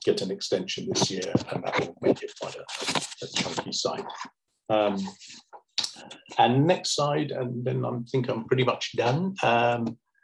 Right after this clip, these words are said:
uh, so from our point of view, what we need i-, is the same as everybody else. We need the, the school governors, the trustees, the church leaders to be, the councillors to be saying, "We've got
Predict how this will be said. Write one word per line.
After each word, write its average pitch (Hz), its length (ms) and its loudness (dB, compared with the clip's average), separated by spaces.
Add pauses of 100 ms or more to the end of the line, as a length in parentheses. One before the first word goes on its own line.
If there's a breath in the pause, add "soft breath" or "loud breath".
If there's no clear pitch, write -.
(380 soft breath)
uh, 123 260 -2 (380)
so 131 520 6
from 127 160 4
our 156 160 6
point 120 160 4
of 104 80 2
view, 113 320 -2 (140)
what 117 200 0
we 113 140 2
need 104 420 0 (100)
i-, 123 200 -8 (300)
is 98 180 -12
the - 80 -8
same 101 500 -6
as 95 140 -6
everybody 95 440 -4
else. - 220 -8
We 98 120 -6
need 98 320 -4
the, 98 160 -4 (160)
the 101 60 -6
school 101 440 -2 (640 soft breath)
governors, 92 460 0
the 101 100 0
trustees, 98 640 0
the 98 80 -6
church 113 340 2
leaders 95 420 -2
to - 80 -12
be, 92 300 -8 (240)
the - 80 -2
councillors 107 600 0
to - 80 -8
be 95 60 -4
saying, - 340 -2
"We've 98 200 -4
got 127 280 6